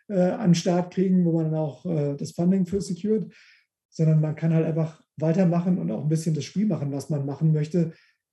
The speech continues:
weil natürlich immer klar ist, man kann nicht alles in den Release packen, was man sich vorstellen kann. Gut, vielleicht kann es Blizzard,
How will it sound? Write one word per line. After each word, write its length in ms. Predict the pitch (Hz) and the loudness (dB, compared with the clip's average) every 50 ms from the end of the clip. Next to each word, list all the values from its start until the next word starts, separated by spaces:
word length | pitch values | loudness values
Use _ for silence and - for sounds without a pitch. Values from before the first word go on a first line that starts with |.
| _ _ - | _ _ -4
weil 140 | 147 147 | -2 0
natürlich 480 | 147 156 156 - 170 160 160 - - - | 0 0 0 2 0 0 0 -2 -6 -6
immer 220 | 196 226 269 190 | -4 -4 -2 -4
klar 360 | 139 - - 147 - 214 208 - | -6 -6 -8 -10 -8 -8 -10 -12
ist, 320 | - - - - - - | -12 -14 -16 -16 -14 -12
man 300 | 196 226 220 226 220 - | -10 -8 -8 -6 -8 -8
kann 220 | - - 170 175 | -6 -2 0 2
nicht 320 | 175 175 170 - - _ - | 4 4 2 0 -6 _ -6
alles 320 | 185 190 185 170 160 - | -2 0 0 0 -2 -4
in 120 | - 220 180 | -2 0 2
den 140 | 170 170 | 4 4
Release 280 | 160 160 175 175 175 - | 4 2 2 0 -2 -2
packen, 280 | - 175 175 - 170 160 | -6 -8 -6 -2 -2 -2
was 160 | 156 143 151 | -2 -2 -2
man 80 | 156 | -4
sich 140 | 147 143 - | -4 -4 -4
vorstellen 440 | - 185 180 170 - 151 143 139 - | -2 0 0 0 0 -4 -6 -6 -6
kann. 260 | - 156 - - 156 - | -8 -8 -8 -10 -10 -8
Gut, 180 | - 156 - - | -8 -10 -10 -10
vielleicht 260 | - 127 113 - - - | -10 -10 -10 -10 -8 -6
kann 140 | - 160 | -4 -4
es 120 | 147 127 - | -4 -2 0
Blizzard, 440 | 170 190 214 208 202 196 - - | 0 2 4 4 4 4 2 -2